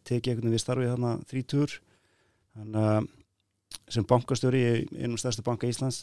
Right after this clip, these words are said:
en þannig voru nú bara tímarnir og, og maður þarf svona, já, já, bara fara við það og þetta voru náttúrulega hrikalegir tímar og stóra atburðir sem gerist mikið fyrir, fyrir Ísland, þannig að ég svona reyndi bara,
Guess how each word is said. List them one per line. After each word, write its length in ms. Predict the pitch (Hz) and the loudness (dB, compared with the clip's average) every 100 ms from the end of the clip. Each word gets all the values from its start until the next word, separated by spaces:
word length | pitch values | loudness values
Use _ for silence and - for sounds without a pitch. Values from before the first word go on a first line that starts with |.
| - | -8
en 160 | 101 104 | -4 0
þannig 160 | 107 | 2
voru 160 | 107 104 | 2 0
nú 60 | |
bara 100 | 117 107 | -2 -2
tímarnir 360 | 127 123 127 - _ _ _ _ _ | -2 -2 -4 -8 _ _ _ _ _
og, 420 | 110 101 104 101 - - _ _ - | -20 -10 -4 -4 -6 -14 _ _ -10
og 80 | 107 | -4
maður 220 | 101 98 | -2 -2
þarf 140 | 101 | -4
svona, 240 | 107 104 104 101 - - _ _ _ _ _ _ _ _ _ _ _ | 0 0 2 0 -4 -18 _ _ _ _ _ _ _ _ _ _ _
já, 60 | 117 131 | 4 6
já, 60 | 131 | 6
bara 160 | 113 107 | 2 2
fara 240 | 113 117 | 4 4
við 80 | 117 | 4
það 220 | 127 139 | 4 6
og 80 | 113 107 | 4 2
þetta 140 | 104 107 | 2 -2
voru 120 | 104 | 0
náttúrulega 260 | 113 107 117 | -2 -2 -4
hrikalegir 320 | 123 120 117 | 0 0 0
tímar 260 | 131 147 123 | 0 0 0
og 200 | 110 - - - | -2 -8 -16 -14
stóra 320 | - 123 120 | -4 0 2
atburðir 240 | 127 120 113 | 0 0 -4
sem 80 | 135 | -2
gerist 320 | 131 - - | -4 -4 -8
mikið 300 | 120 - 123 127 | -10 -6 -4 -2
fyrir, 180 | 113 - - - | -2 -6 -10 -6
fyrir 240 | 120 113 | -2 0
Ísland, 360 | 123 - 139 - | -2 -2 -6 -6
þannig 240 | 110 104 104 | -8 -6 -4
að 100 | 104 | -4
ég 100 | 101 | -4
svona 240 | 110 104 | -4 -4
reyndi 260 | 107 101 - 113 | -4 -6 -10 -8
bara, 240 | 101 | -6